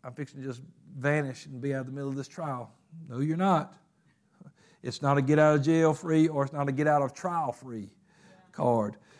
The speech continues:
We can, that we can just play it whenever we want to and expect everything to change. However, prayer can give us strength and the focus that we need to endure the trial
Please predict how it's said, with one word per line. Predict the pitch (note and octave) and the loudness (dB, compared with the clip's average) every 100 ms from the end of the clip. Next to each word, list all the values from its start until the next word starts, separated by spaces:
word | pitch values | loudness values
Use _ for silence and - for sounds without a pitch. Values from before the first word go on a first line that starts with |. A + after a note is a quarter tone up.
| - - | -20 0
We | - | 0
can, | D3 D3+ C#3+ - - - | 2 2 0 -4 -14 -2
that | C3+ C#3 | -2 2
we | C#3 | 0
can | C#3 | 0
just | C3 - | -4 0
play | D3+ | 4
it | C#3+ | 4
whenever | C3+ C#3 C3 | 4 2 2
we | C3+ | 2
want | C#3 D3 | 2 2
to | C3+ | 0
and | B2+ | -2
expect | B2 C#3+ C3+ | -4 -2 -2
everything | C#3 C3 B2+ B2+ | 0 -2 -2 -6
to | A#2 | -4
change. | - D#3 C3 A2 - _ _ _ - | -2 -2 -2 -6 -14 _ _ _ -4
However, | C#3 D3 F3 G3 D3+ A#2+ | 2 2 6 6 6 2
prayer | - D3+ D3+ | -2 4 4
can | C#3+ E3+ E3+ D#3+ | 4 2 0 4
give | E3 D#3 | 2 4
us | D3 - _ _ | 0 -2 _ _
strength | - - - F#3+ D3+ A2 - _ _ _ _ _ _ _ _ _ _ _ _ _ _ _ _ _ _ _ - | -18 -16 -2 2 2 0 -8 _ _ _ _ _ _ _ _ _ _ _ _ _ _ _ _ _ _ _ -6
and | A#2+ D3 E3+ | 0 2 0
the | |
focus | F#3+ G#3 F#3+ C#3 - - | -2 4 6 4 -4 -10
that | C3+ C3 | -10 -2
we | C3 | 0
need | B2+ C3 B2+ | 4 4 2
to | C3 B2+ | -4 -4
endure | A#2+ C3 C#3+ | -2 2 2
the | D3 | 2
trial | D3 E3 D3+ A#2 G#2 - | -4 0 0 0 -4 -14